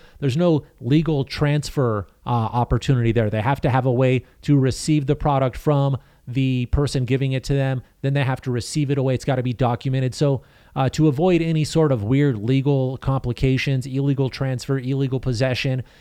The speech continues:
they did decide to regulate those facilities by the Marijuana Enforcement Division, which means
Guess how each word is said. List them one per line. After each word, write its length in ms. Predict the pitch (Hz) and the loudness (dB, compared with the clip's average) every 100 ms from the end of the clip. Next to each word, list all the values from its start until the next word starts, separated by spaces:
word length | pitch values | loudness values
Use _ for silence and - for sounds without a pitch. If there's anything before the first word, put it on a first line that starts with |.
| - | -10
they 120 | 139 123 | -4 0
did 240 | 139 139 | 0 0
decide 440 | 139 - 139 131 | -2 0 0 0
to 140 | - 135 | 0 0
regulate 520 | 117 127 135 131 123 | 2 0 0 0 0
those 200 | 127 123 | -2 -2
facilities 600 | - 113 139 127 123 117 | -6 -6 -4 -4 -4 -2
by 180 | 120 120 | -2 0
the 140 | 120 | 0
Marijuana 520 | 117 113 113 113 113 | -2 0 -2 -2 -4
Enforcement 540 | 113 107 131 113 117 104 | -6 -4 -4 -2 -4 -6
Division, 560 | 104 117 151 135 120 107 - - _ | -2 2 4 4 0 -2 -12 -20 _
which 220 | 147 - | -4 -2
means 240 | 170 151 | -2 -2